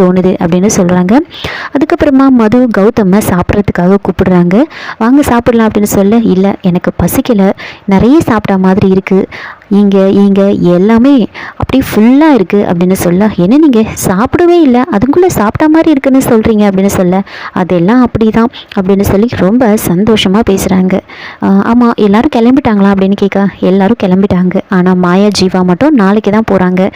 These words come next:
சரி வாங்க நம்ம போலாம் அப்படின்னு சொல்ல, ஆ, மது எந்திரிச்சு நின்றுவாங்க.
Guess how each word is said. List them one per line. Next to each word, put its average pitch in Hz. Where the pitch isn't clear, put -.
சரி 196
வாங்க 190
நம்ம 185
போலாம் 208
அப்படின்னு 180
சொல்ல, 214
ஆ, 233
மது 226
எந்திரிச்சு 226
நின்றுவாங்க. 196